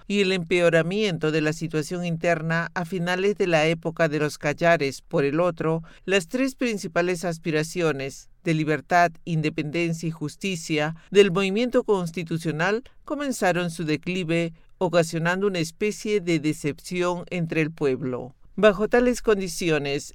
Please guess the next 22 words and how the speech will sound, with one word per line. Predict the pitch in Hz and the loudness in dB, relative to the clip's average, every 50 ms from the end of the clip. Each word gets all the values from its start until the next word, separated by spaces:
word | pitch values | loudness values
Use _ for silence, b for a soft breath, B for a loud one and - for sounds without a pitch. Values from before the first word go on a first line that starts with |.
| - | -4
el | 190 190 180 | -2 -2 0
general | 165 214 196 190 190 185 208 220 233 214 | 0 0 0 0 2 4 6 6 6 4
Reza | 208 196 175 165 202 175 | 2 -2 -2 -2 -4 -6
Khan | 165 - - 170 165 170 180 190 - | -4 -2 0 0 0 0 0 -4 -4
aprovechó | - 190 165 170 180 180 180 165 - 247 | -4 -4 -2 0 0 -2 -2 -2 -2 0
la | 247 247 | 0 0
oportunidad | 233 233 220 185 - 185 160 156 143 135 151 147 147 143 - - - - | 2 2 0 0 -2 -4 -4 -4 0 4 6 6 6 4 2 -4 -12 -8
y, | - 185 180 | -2 2 2
al | 170 165 | 2 4
consumar | 160 175 165 151 160 165 151 160 175 180 175 143 131 - | 4 2 0 0 0 -2 -2 0 2 2 2 0 -2 -6
un | - 175 185 | -6 -4 -2
golpe | 185 185 190 185 165 196 156 | 0 2 0 2 2 0 0
de | 165 | 0
estado | 156 160 160 - 180 170 175 170 185 196 196 | 0 -2 -2 2 4 4 4 4 2 0 0
el | 185 165 | 0 0
veintidós | 160 151 151 143 - 156 143 160 160 156 | 0 -2 -4 -2 -4 -2 0 2 0 2
de | 160 165 160 | 0 -4 -4
febrero | 165 165 147 160 170 175 170 160 180 180 180 | -4 -4 -4 -2 -2 -2 -2 -2 -2 -4 -2
de | 165 175 | -2 -4
mil | 151 160 156 156 | -4 -2 -4 -4
novecientos | 151 151 156 156 - 175 170 165 165 165 160 - | -4 -4 -4 -6 -6 -8 -6 -4 -4 -6 -4 -4
veintiuno, | 180 180 170 165 214 208 196 175 151 156 160 165 | -6 -6 -6 -4 -4 -2 -2 -2 -2 -2 -4 -4